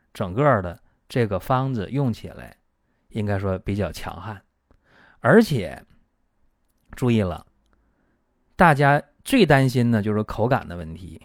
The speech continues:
刚才我已经说了，这个漱口方有淡淡的中药清香，所以用起来没有那个负担。哎呦，说这，这不行啊，我用不了苦，没那事儿。那么讲到这儿啊，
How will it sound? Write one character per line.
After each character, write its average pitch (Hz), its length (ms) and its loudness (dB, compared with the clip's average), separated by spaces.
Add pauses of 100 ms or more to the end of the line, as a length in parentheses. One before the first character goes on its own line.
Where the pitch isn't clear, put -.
(120)
刚 110 160 -2
才 107 120 -2
我 95 140 -4
已 95 40 -8
经 82 120 -12
说 80 240 -14
了， 78 220 -18
这 208 200 4
个 104 380 -4
漱 127 240 -2
口 - 160 -10
方 90 320 -10 (440)
有 92 300 -10 (640)
淡 139 260 -2
淡 110 200 -2
的 82 140 -14 (260)
中 139 200 -4
药 127 160 -4
清 87 200 -20
香， - 200 -20 (800)
所 139 160 -4
以 147 40 0
用 151 140 -2
起 104 140 -4
来 82 200 -12 (400)
没 151 120 -2
有 143 100 0
那 117 200 -2
个 85 460 -10 (140)
负 - 240 -12
担。 - 240 -16 (100)
哎 117 80 -8
呦， 90 460 -12
说 101 240 -18
这， 101 80 -12
这 101 140 -14
不 - 100 -20
行 98 240 -14
啊， 95 360 -16 (240)
我 92 140 -14
用 104 140 -6
不 104 80 -6
了 90 160 -8
苦， - 300 -16 (500)
没 113 140 -6
那 135 100 -6
事 - 140 -14
儿。 - 100 -20 (1400)
那 233 80 2
么 269 80 6
讲 90 240 0
到 123 140 2
这 170 100 -2
儿 151 140 0
啊， 90 340 -10